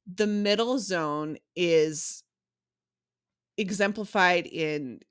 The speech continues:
curiosity, in, "Oh, I'm hungry." If you listen to the episode with Irene Pace and I, you'll know that one of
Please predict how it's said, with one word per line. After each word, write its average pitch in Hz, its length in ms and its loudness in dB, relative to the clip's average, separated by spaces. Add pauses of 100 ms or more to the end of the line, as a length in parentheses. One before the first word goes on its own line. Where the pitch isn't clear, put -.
(520)
curiosity, 226 1200 -2 (320)
in, 190 180 -4 (140)
"Oh, 233 640 -6 (260)
I'm 247 120 -2
hungry." 247 760 -6 (960)
If 190 180 0
you 214 140 2
listen 226 340 0
to 220 180 -2
the - 140 -2
episode 175 540 -2
with 165 340 0
Irene 170 380 -2
Pace 185 340 -4
and 160 100 -2
I, 151 100 -2
you'll 160 200 -2
know 160 240 0
that 151 140 -4
one 156 260 -2
of 151 280 -4